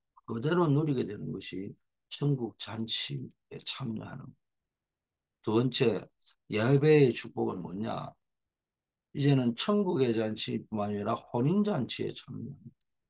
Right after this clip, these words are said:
왜 혼인잔치라 하느냐? 예배가 잔치는 잔치인데 무슨 잔치냐?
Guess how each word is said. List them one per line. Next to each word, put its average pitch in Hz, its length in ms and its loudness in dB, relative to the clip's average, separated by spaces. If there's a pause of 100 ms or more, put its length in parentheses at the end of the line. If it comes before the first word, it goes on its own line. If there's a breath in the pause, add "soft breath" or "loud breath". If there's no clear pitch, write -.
(260)
왜 117 180 2
혼인잔치라 131 1080 0
하느냐? 92 640 -8 (1600)
예배가 139 540 6
잔치는 143 580 2
잔치인데 123 560 -2
무슨 98 360 -2
잔치냐? 120 800 0